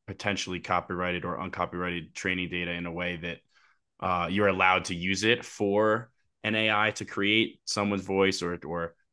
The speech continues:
musical styles or whatever. And a lot of projects, um, will just hire people independently to create the sound bank that they're training these models on.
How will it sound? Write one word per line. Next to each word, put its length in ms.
musical 340
styles 440
or 60
whatever. 340
And 100
a 40
lot 180
of 60
projects, 580
um, 580
will 120
just 240
hire 280
people 360
independently 600
to 140
create 560
the 60
sound 380
bank 260
that 100
they're 260
training 440
these 200
models 400
on. 320